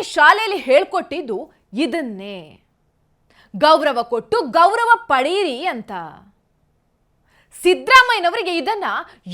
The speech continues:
ಯಾವ ಮೇಷ್ಟ್ರು ಶಾಲೆಯಲ್ಲಿ ಹೇಳ್ಕೊಟ್ಟಿಲ್ಲ ಅನ್ಸುತ್ತೆ. ಎಲ್ರನ್ನ ಏಕವಚನದಲ್ಲಿ ಸಂಬೋಧಿಸುವ ಸಿದ್ದರಾಮಯ್ಯನಿಗೆ,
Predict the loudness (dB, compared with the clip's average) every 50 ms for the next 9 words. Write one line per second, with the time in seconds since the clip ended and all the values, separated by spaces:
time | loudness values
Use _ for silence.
0 | 4 6 8 8 8 6 6 4 -2 -2 -4 -6 -6 -6 -8 -8 -6 -4 -2 -2
1 | -2 -2 -2 -6 -6 -8 -8 -8 -8 -8 -8 -8 -12 -14 -12 -8 -8 -6 -6 -6
2 | -6 -8 -10 -12 -16 -16 -16 -14 -14 -14 -14 -16 -18 -20 _ _ _ _ _ _
3 | _ _ _ _ _ _ _ _ _ -2 4 4 4 4 4 0 0 0 2 2
4 | 0 0 0 2 4 4 4 4 2 2 2 2 0 -6 -4 -4 -4 -4 -4 -8
5 | -6 -6 -6 -4 -4 -4 -2 -2 -2 -4 -6 -6 -4 -4 -4 -4 -6 -10 -6 0
6 | 4 6 6 6 4 0 -4 -4 -6 -6 -6 -4 -4 -4 -4